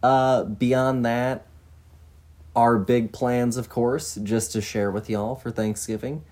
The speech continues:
we're gonna be hanging out with the Davis family.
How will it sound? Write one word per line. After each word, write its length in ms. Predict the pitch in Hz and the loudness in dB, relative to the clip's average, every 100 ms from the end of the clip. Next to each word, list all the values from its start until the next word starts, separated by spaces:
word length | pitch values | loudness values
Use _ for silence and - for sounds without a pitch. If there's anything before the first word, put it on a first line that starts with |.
| - - - | -20 -20 -14
we're 120 | - 160 | -4 -2
gonna 120 | 156 | 0
be 120 | 151 | -2
hanging 320 | 147 147 143 | -4 -4 -4
out 320 | 139 143 160 - - - _ - - | -2 -2 -4 -10 -20 -20 _ -20 -6
with 380 | 147 143 - - - - | 2 2 2 -6 -20 -6
the 160 | 123 | -2
Davis 460 | 127 139 127 135 - | 0 0 0 -4 -6
family. 560 | 151 156 170 117 110 | -6 -4 -6 -10 -14